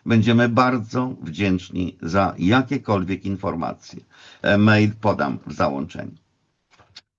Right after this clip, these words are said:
Ja, e, jeszcze może, e, dodam jedną rzecz. E, ja publicznie, e, wybaczyłem i hejterom, i, proszę państwa, e, Grzegorzowi Nowakowi.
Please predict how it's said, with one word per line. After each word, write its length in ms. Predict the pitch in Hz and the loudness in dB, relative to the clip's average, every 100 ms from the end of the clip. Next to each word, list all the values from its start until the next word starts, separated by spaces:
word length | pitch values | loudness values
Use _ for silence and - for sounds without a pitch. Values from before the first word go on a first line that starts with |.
| _ _ _ _ _ _ _ _ _ _ _ _ _ _ _ _ _ _ _ _ _ _ _ _ _ _ _ _ _ _ 113 117 | _ _ _ _ _ _ _ _ _ _ _ _ _ _ _ _ _ _ _ _ _ _ _ _ _ _ _ _ _ _ 2 2
Ja, 360 | 107 113 117 113 | 4 2 4 2
e, 260 | 98 104 104 | 0 0 0
jeszcze 540 | 92 107 107 - 101 76 | 0 0 -2 -4 -6 -4
może, 800 | 87 90 95 95 92 98 90 - 76 80 76 | -4 -2 -2 0 -2 -2 -4 -4 -8 -8 -6
e, 40 | |
dodam 360 | 78 92 87 85 | -4 -2 -2 -4
jedną 320 | 78 76 78 | -6 -8 -8
rzecz. 460 | - - - - _ _ - | -10 -10 -14 -20 _ _ -4
E, 260 | 92 92 87 | 0 0 2
ja 240 | 92 101 | 2 2
publicznie, 800 | 104 110 104 123 110 - 69 67 - - - | 0 -2 2 2 0 -8 -8 -8 -12 -18 -8
e, 140 | 82 | -4
wybaczyłem 840 | 85 95 90 85 - 95 87 80 - - | -2 0 0 0 -2 -2 0 -2 -6 -4
i 140 | 110 | -2
hejterom, 680 | 113 98 92 90 82 78 85 | 0 -2 -2 -2 -2 -6 -4
i, 180 | 87 | -4
proszę 340 | 87 82 87 78 | -4 -6 -8 -6
państwa, 600 | 71 80 - 69 78 73 - - - - | -4 -6 -6 -4 -4 -4 -10 -20 -12 -6
e, 100 | 80 | -4
Grzegorzowi 600 | 73 85 87 92 82 76 | -2 0 0 0 -2 -2
Nowakowi. 680 | 80 76 - 62 - _ | -2 -4 -6 -10 -10 _